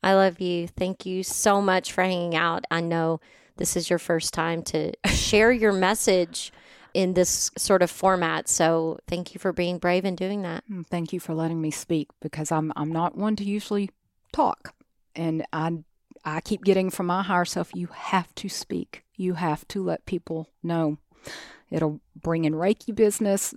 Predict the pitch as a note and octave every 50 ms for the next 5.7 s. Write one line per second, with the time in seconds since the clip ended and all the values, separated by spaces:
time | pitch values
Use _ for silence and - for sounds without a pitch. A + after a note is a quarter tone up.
0 | - - F#3 F#3+ E3+ D3+ D3+ E3 G3 G#3 G#3+ A3 A3+ A3 A3 A3 G3+ G#3 F#3 F#3
1 | G3 G3+ F#3+ F#3 - - - F3 F3 F3+ F3+ F#3 F3 D#3+ D#3 D#3+ - E3 - -
2 | - D#3 D#3 D#3+ F#3 F#3+ F#3 - - G3 - G#3 - - F#3 F#3 - - G3+ G3+
3 | - - B3+ C4+ - - F3 E3 D#3+ E3 E3+ E3+ - - - - F3 E3 F#3 F3
4 | D#3+ D#3 D#3+ E3 E3 E3 - - D#3+ D#3 - F3 D#3+ D#3+ - - E3 D#3+ D3+ E3
5 | E3 F#3 F#3+ F3+ E3 D#3 E3 D#3+ F3+ E3 D#3+ D#3 - -